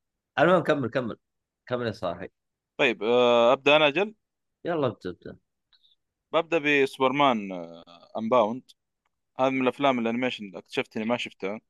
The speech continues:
Speaker 2: مع إنه مر علي قبل كذا، بس شفت الرسم كذا وشردت صراحة الأمانة. ما أدري، طبيت عليه كذا مرة ثانية في اللستة عندي. قلت: "يا ولد، خلي أعطيه فرصة، أشوف سالفته هذا".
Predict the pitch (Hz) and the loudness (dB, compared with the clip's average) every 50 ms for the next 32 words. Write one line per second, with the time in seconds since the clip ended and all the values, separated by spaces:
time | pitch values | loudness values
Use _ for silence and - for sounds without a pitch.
0 | _ _ _ _ _ _ _ _ _ _ - 107 110 123 135 139 139 143 170 175 | _ _ _ _ _ _ _ _ _ _ -2 0 0 0 0 0 0 0 0 2
1 | - 113 110 123 139 127 110 98 110 104 _ - 135 123 113 113 - - - _ | 2 2 2 2 2 0 -2 -2 -8 -10 _ -6 -6 -4 -6 -8 -10 -12 -14 _
2 | _ _ _ _ _ _ _ _ _ _ - - 147 131 - - 127 135 131 - | _ _ _ _ _ _ _ _ _ _ -10 -8 -8 -6 -4 -2 -2 -2 -2 -4
3 | - 113 104 - 127 123 123 120 113 104 98 95 95 - - 107 113 110 - - | -6 -10 -6 -4 -2 -2 -2 -2 -2 -4 -8 -10 -10 -6 -6 -4 -4 -6 -8 -10
4 | - 90 98 95 - - 92 92 92 98 104 113 127 135 _ _ _ _ _ _ | -8 -6 -6 -6 -6 -8 -14 -10 -8 -8 -6 -8 -8 -12 _ _ _ _ _ _
5 | _ _ _ - 269 277 254 196 202 190 185 180 170 165 160 165 160 - 139 147 | _ _ _ 0 2 2 2 4 4 4 4 4 4 4 2 0 -2 -4 -6 -8
6 | - 190 180 185 190 180 - 175 170 165 151 - 160 147 135 127 120 110 127 127 | -4 -4 -2 0 0 0 2 2 2 2 2 0 -2 -2 -2 -2 -4 -4 -2 -2
7 | 113 101 98 113 131 - _ _ _ - 104 98 90 - - - - - - 113 | -2 -4 -4 -10 -14 -16 _ _ _ -12 -12 -12 -12 -14 -12 -12 -10 -10 -8 -6
8 | 123 131 - - - 98 98 101 101 123 147 160 - _ _ - - 208 - 226 | -6 -6 -6 -6 -6 -6 -6 -6 -8 -8 -8 -10 -10 _ _ -20 -18 -12 -6 -4
9 | 220 214 208 202 - - - 160 143 113 - - 113 - - 101 - - - - | -2 -2 -2 -4 -6 -6 -4 0 0 0 0 -2 -4 -4 -4 -8 -10 -10 -12 -12
10 | 104 - - - 101 90 85 85 _ - 76 69 _ | -12 -10 -8 -8 -8 -8 -8 -12 _ -18 -18 -18 _